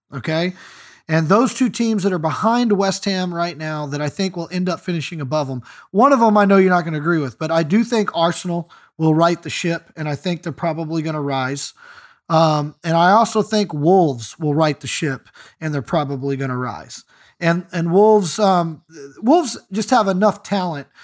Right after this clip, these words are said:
and we got a win on 'em, but that's only one. We have to prove it. And so when we get the return on 'em, maybe that changes.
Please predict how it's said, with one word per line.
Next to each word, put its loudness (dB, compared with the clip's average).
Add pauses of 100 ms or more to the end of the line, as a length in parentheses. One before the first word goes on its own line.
(220)
and -2
we 4
got 4
a 4
win 2
on 2
'em, -2
but -6
that's -2
only 2
one. -2
We 4
have 2
to -12
prove 0
it. -16 (500)
And -4
so 2
when 0
we 4
get 0
the 4
return 0
on 2
'em, -4 (140)
maybe 2
that -2
changes. -4